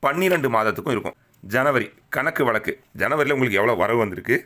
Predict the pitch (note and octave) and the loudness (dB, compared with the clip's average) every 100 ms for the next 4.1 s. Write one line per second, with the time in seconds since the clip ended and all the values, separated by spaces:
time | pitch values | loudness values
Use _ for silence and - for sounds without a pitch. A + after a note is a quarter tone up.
0 | - _ - A2+ C#3+ A#2+ G#2 A#2 G#2 E2+ | -8 _ -4 2 2 2 0 0 0 0
1 | F2 E2+ - A#2+ B2 A#2 A2 C3+ A#2+ G#2 | 0 -2 -2 -2 -2 0 0 0 0 -2
2 | F#2+ A2 G2 - _ - _ - A#2+ C3+ | -2 0 -2 -6 _ -20 _ -4 -2 0
3 | A#2 B2 - - A2+ G2 A2 F#2+ F2 F2 | 0 0 -2 -2 -2 -2 -6 -10 -8 -4
4 | E2 | -4